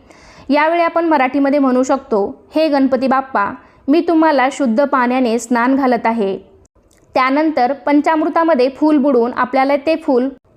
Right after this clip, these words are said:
गणपती बाप्पांवरती शिंपडायचं आहे आणि म्हणायचं आहे, "श्री महागणपते नमः, पंचामृत स्नानम समर्पयामी." "हे गणपती बाप्पा, मी तुम्हाला पंचामृताने स्नान घालत आहे."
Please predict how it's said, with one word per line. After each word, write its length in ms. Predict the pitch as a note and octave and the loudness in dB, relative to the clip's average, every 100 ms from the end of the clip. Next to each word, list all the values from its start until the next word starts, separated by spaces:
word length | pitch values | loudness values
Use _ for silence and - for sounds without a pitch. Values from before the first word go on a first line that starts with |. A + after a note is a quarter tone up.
| - | -4
गणपती 340 | D4 D4 F4 F4+ | 0 0 0 0
बाप्पांवरती 720 | D4+ D4+ D4+ D4+ D4+ C#4+ C4+ | -2 0 0 0 0 -2 -2
शिंपडायचं 500 | D4 C4 A3+ G#3 G#3 | 0 0 0 0 -2
आहे 300 | A3 G3+ F#3+ - - _ _ - | -2 -4 -4 -10 -20 _ _ -6
आणि 220 | A#3+ C#4 | -2 2
म्हणायचं 400 | C#4+ C4 B3 C4 | 2 0 0 0
आहे, 300 | C4+ A3+ G#3 - | 0 -2 -4 -8
"श्री 300 | - D#4+ E4 | -4 0 2
महागणपते 760 | D#4 C4+ C4+ C4 B3+ B3+ C4 C4+ | 2 0 0 0 -2 -2 0 0
नमः, 540 | C4+ C#4 C4+ A#3 A#3+ C4 - - | 0 0 0 0 -2 -6 -14 -2
पंचामृत 640 | C4 B3+ C#4 C#4 D4 C#4+ | 0 2 0 0 0 -2
स्नानम 440 | C#4+ C#4 B3+ C4 C#4 | -2 -2 0 0 -2
समर्पयामी." 1120 | C#4 B3 A#3+ A#3+ A#3+ A#3+ A#3 C4 B3 A#3 A3 - _ _ _ _ - _ _ - | 0 0 0 0 0 0 0 0 0 -2 -6 -16 _ _ _ _ -20 _ _ -2
"हे 100 | E4 | -2
गणपती 400 | D4 C#4 C4+ C#4 | 0 0 0 0
बाप्पा, 440 | C4+ C4+ - G#3+ | -2 -2 -2 -4
मी 240 | A#3+ C4+ E4 | -2 -2 0
तुम्हाला 440 | E4+ D#4 D4+ B3+ | 2 2 2 0
पंचामृताने 800 | C4 C4 B3+ B3+ B3 B3 B3+ C#4 | 0 -2 0 0 0 0 0 -2
स्नान 320 | C#4 A#3+ B3 | -2 -2 0
घालत 320 | B3+ A#3+ G#3 | 0 0 0
आहे." 500 | F#3+ G#3+ G3+ - - | -2 -2 -4 -6 -14